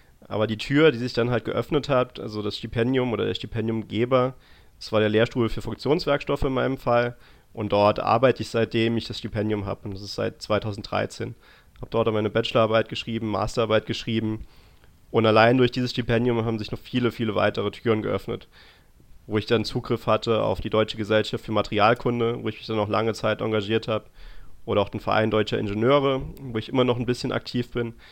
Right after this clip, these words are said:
Und das kam letztendlich alles nur durch dieses Stipendium. Was ich damit sagen will, also Geld allein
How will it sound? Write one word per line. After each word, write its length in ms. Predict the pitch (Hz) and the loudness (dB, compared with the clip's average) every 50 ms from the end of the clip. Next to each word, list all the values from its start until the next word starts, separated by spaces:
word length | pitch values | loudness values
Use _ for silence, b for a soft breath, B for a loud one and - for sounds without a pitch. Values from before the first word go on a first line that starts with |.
| B B B B B - | B B B B B -4
Und 80 | 107 | 0
das 140 | 107 104 - | 0 0 2
kam 200 | - 120 113 117 | 2 2 4 6
letztendlich 420 | 120 113 - - 117 113 113 131 - | 4 4 4 0 -2 -2 0 0 0
alles 280 | 113 117 117 113 - | 2 2 0 0 0
nur 420 | 123 120 120 120 117 110 110 - - - - | 2 2 4 6 6 4 4 2 -2 -6 -2
durch 220 | - 120 117 113 | 0 2 2 2
dieses 240 | - - 113 110 104 | 0 -2 -4 -4 -4
Stipendium. 580 | - - 101 - 107 104 107 104 101 101 101 107 b b b b b b b b b b b b b - | -4 -6 -6 -4 -2 -2 -2 -2 -2 -4 -6 -8 b b b b b b b b b b b b b -12
Was 120 | - 107 104 | -10 -10 -6
ich 60 | - | -2
damit 160 | 123 113 104 | -2 0 2
sagen 380 | - 104 98 107 120 123 120 104 | 4 6 6 6 4 2 0 0
will, 260 | 113 113 113 113 110 104 | 2 4 4 4 2 0
also 180 | 101 92 95 | -2 -6 -6
Geld 280 | 92 - 107 110 113 117 | -2 2 2 2 4 2
allein 580 | 110 98 98 98 98 101 104 107 107 107 110 | 2 0 0 0 0 0 0 -2 -4 -6 -8